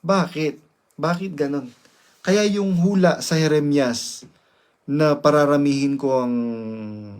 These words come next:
kanilang binhi, hindi na po matutupad yan sa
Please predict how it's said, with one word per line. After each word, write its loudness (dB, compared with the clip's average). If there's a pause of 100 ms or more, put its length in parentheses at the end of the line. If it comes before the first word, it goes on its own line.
(100)
kanilang -2
binhi, -8 (1400)
hindi 2
na 8
po -2
matutupad 0
yan -2
sa -4